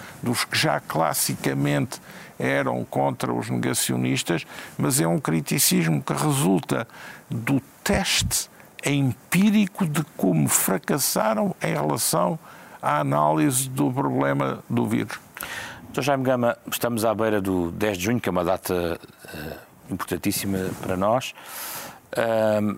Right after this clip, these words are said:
Speaker 2: em relação ao lugar de Portugal no mundo neste contexto, numa altura em que a Europa tenta também responder a esta crise com um esforço de reindustrialização,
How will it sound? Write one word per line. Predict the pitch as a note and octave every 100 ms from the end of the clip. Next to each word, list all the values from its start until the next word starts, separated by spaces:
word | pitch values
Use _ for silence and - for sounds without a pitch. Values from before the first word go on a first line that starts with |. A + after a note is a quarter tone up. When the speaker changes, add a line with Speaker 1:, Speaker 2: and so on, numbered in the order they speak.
| -
Speaker 2:
em | -
relação | C3 C#3+ E3
ao | D3
lugar | C3+ B2+ B2
de | -
Portugal | - G#2+ A#2 A2+
no |
mundo | A2 A#2+ G#2+
neste | G#2+ G#2+ -
contexto, | - F#2+ F2 G2 - G2
numa | G2
altura | - G2
em | F#2+
que | G2+
a |
Europa | F#2+ F#2+ F#2 F2+ E2+ - - - - - - -
tenta | B2 A2 G#2+ G2+ -
também | G#2+ G2 G2+ F#2+ F#2+
responder | - - G#2 G2+
a |
esta | G2 G2+
crise | - G2+ -
com | G2
um |
esforço | - G2+ F#2 -
de |
reindustrialização, | - G#2 G#2 F#2+ - F#2 F#2+ F#2+ F#2+ C3+ G#2+ G#2 G#2